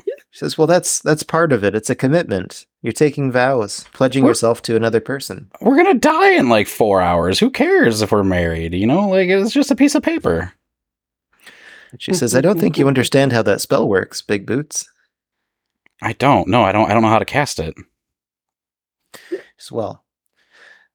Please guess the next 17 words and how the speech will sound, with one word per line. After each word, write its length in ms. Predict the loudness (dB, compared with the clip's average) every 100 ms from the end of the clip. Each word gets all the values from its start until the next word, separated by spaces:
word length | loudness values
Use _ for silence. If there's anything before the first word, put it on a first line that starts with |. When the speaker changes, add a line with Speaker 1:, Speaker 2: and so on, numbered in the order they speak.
| _
Speaker 1:
Says, 240 | -16 -10 0
"I 100 | 2
remember 520 | 4 2 2 0 0 -12 -10
when 200 | -4 0
my 120 | 0
father, 380 | 2 2 2 -2
when 180 | -2 0
your 100 | 0
father, 500 | 2 2 2 0 -2 _ _ -2
uh, 220 | 0 2
Big 180 | 0 2
Daddy 240 | 0 2
Goldcoin 520 | 2 2 0 -2 0
and 100 | -2
I 100 | -2
were 140 | -4 -4
married, 480 | -2 -2 -4 -8